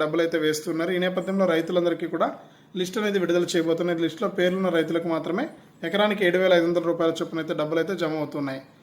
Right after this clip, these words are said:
ఇదే అప్‌డేట్. వీడియోను తప్పకుండా లైక్ చేయండి, షేర్ చేయండి.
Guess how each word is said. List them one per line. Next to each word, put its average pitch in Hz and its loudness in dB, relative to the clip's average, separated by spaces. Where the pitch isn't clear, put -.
ఇదే 180 0
అప్‌డేట్. 190 0
వీడియోను 196 4
తప్పకుండా 185 0
లైక్ 165 4
చేయండి, 175 2
షేర్ 160 0
చేయండి. 170 -2